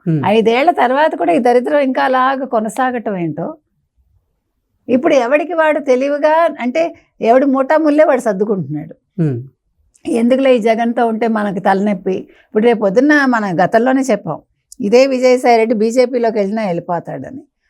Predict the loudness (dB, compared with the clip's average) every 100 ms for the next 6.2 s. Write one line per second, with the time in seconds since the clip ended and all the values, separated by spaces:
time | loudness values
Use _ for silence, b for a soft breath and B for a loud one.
0 | _ 0 0 2 0 0 0 -2 0 0
1 | 0 -2 0 0 2 4 4 2 2 2
2 | 2 2 2 4 2 2 0 0 -2 -4
3 | -10 -14 -20 _ _ _ _ _ _ -2
4 | 0 2 2 2 0 0 -2 -2 0 2
5 | 2 0 2 2 2 0 -2 -2 -2 -4
6 | -8